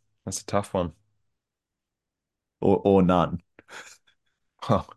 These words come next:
Speaker 1: if that's the option, I'm choosing that. <laughs>
Speaker 2: You're choosing none. Wow.
Speaker 1: Yeah, well, I've, I've got Paps, who I think we,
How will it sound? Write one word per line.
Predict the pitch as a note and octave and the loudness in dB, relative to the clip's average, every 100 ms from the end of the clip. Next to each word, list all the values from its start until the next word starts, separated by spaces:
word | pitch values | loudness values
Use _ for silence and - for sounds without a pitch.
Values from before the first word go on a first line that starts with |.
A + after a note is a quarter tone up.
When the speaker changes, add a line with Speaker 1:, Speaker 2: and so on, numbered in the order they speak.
| _ | _
Speaker 1:
if | - | -6
that's | - F2+ - | -2 0 0
the | E2+ | 0
option, | D#2 - | 0 -4
I'm | F2+ E2+ | -4 -4
choosing | - E2+ F2 | -4 -6 -2
that. | G2 F#2+ G#2 C#3 C#3+ | 0 0 0 0 4
<laughs> | B2+ C3 | 4 4
Speaker 2:
You're | D3 | 4
choosing | F#3+ G3 F#3 | 6 8 8
none. | C#3 C#3 G#2+ | 6 6 6
Wow. | G2 A2 G2 F2 - - _ _ _ | 6 6 6 4 0 -20 _ _ _
Speaker 1:
Yeah, | - E3 D3+ D3 | 2 6 6 6
well, | E3+ E3 - D3+ - _ - | 6 8 6 4 -2 _ -6
I've, | E3+ - - _ _ _ _ _ _ - | -6 -6 -16 _ _ _ _ _ _ -4
I've | C3 D3 | 0 2
got | - - | 0 2
Paps, | B2+ - - | 0 0 2
who | F#2+ | 2
I | F#2 | 2
think | - - | -2 -10
we, | - G2+ | -4 -2